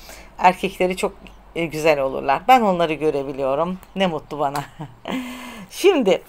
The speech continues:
günün astrolojik değerlendirmelerine baktığımda arkadaşlar, bir baktığımda şöyle,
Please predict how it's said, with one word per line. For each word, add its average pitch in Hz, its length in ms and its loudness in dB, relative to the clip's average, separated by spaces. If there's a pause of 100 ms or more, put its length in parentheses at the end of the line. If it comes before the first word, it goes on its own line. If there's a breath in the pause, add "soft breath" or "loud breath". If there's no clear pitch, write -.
(160)
günün 285 540 4 (180)
astrolojik 277 640 2
değerlendirmelerine 196 1000 6
baktığımda 175 680 4
arkadaşlar, 170 800 2
bir 339 120 -4 (180)
baktığımda 190 680 2
şöyle, 220 640 2